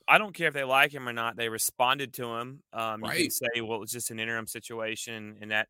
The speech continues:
Speaker 1: that kind of, um, that kinda happens all the time. But, you know, it's surprising that I, I just, Frank Reich, I'm just not inspired by the hire. I just thought he was a little bit of a debacle. I, I know that the Colts situation seems to have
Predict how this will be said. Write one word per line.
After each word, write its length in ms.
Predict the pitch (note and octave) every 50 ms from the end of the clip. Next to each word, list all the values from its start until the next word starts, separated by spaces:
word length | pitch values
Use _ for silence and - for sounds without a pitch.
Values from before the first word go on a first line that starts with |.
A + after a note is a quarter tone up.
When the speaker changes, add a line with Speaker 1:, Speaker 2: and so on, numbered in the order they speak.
| _ _
Speaker 1:
that 180 | A2+ A2+ A2 -
kind 220 | - A2 G#2+ G#2+
of, 160 | G#2 G#2 G#2+ - _ _ _ _ _ _ _ _ _ _ _ _ _ _ _ _
um, 540 | - A2+ A2+ A2 A2 G#2+ G#2 G2+ G2+ G#2+ A2+ A2+
that 180 | B2 C3 C#3
kinda 140 | C3+ C3+ B2
happens 420 | A#2+ A#2+ A#2+ A#2+ - A#2 A#2 A2+
all 140 | B2+ A#2 A#2
the 80 | A2+ G#2+
time. 460 | - C3 B2+ B2 B2 A#2+ A2+ A2+ G#2+
But, 340 | G#2+ A#2+ B2 A#2+ A#2+ A#2+ - _ _ _ _ _ _ _ _ _ _ _ _ _ _ _ -
you 80 | D3+
know, 180 | F3 F#3 F#3 F#3
it's 160 | F#3 F3 -
surprising 800 | - E3+ D3 - E3 E3 E3+ F3+ F#3+ F3+ E3 F3 E3+ D#3+ D#3 D3+
that 380 | C#3+ C3+ C3 B2 A#2+ A#2+ A2+ - D#2 - _ _ _
I, 280 | B2+ C3 A#2+ A2 C#3 E3
I 20 |
just, 400 | F#3 E3+ D3 - - - - - _ _ _
Frank 360 | - - D3+ D#3 D#3 C#3+ -
Reich, 380 | B2+ C3 C#3 D#3 F3+ E3+ C#3+ -
I'm 200 | - A2+ A#2+ A#2+
just 180 | A#2 B2 A#2 -
not 140 | C#3 C3 B2+
inspired 500 | A#2 G#2+ - - - A#2+ A2+ A2+ A#2 A2
by 100 | A2+ A2
the 120 | G#2 G2+
hire. 340 | G#2 A#2 B2 C3 C#3 C3 A#2
I 100 | A2 G#2+
just 220 | G#2+ G#2+ G#2 -
thought 160 | - A2 A2 A2
he 80 | A2
was 220 | A2 G#2+ G#2+ G#2 A2
a 40 |
little 200 | G#2+ A2 G#2+ A2
bit 120 | G2+ A2 A2
of 80 | G#2
a 60 | G#2 G2
debacle. 580 | G2 G2 F#2+ F#2+ F#2+ G2 G#2 A2+ - A#2 A#2
I, 260 | A2+ G#2+ G2+ D2+ F2+
I 20 | G#2
know 180 | G#2+ A2 G#2+
that 220 | G#2+ G#2 F#2+ F#2 F2+
the 80 | G#2+
Colts 420 | - - A2+ A2 A2 A2 - - -
situation 560 | A2+ - - A#2+ A2 G#2+ G#2+ G#2 - A2 G#2
seems 360 | - - A2+ A2 A2 G2+ -
to 60 | G#2+ G#2
have 120 | G#2 G2